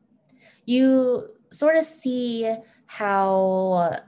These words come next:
your parental figures had a play in your people pleasing.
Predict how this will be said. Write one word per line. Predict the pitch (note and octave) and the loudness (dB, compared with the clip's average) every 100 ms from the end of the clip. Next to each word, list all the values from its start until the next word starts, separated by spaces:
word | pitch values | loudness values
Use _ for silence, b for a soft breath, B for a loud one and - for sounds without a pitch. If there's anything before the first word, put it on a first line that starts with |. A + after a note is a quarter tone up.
| - | -4
your | G3 G#3 G#3 G3+ G3 - | 2 4 6 6 4 0
parental | - F#3+ F#3 F#3 G3+ | -6 -6 -4 -6 -12
figures | - F#3 F3+ G3+ A#3 A#3 | -6 -4 -2 -2 -4 -6
had | - G3+ | -6 -2
a | F3 | -2
play | - - G#3 G#3+ G3 F3+ F3+ - | -4 -2 4 6 6 2 0 -2
in | F#3 F3 | 0 2
your | F3 | 2
people | F3 C#4+ D#4 C4 | 0 -4 -2 -2
pleasing. | - E3+ C#3 E2+ - | -4 -8 -8 -10 -12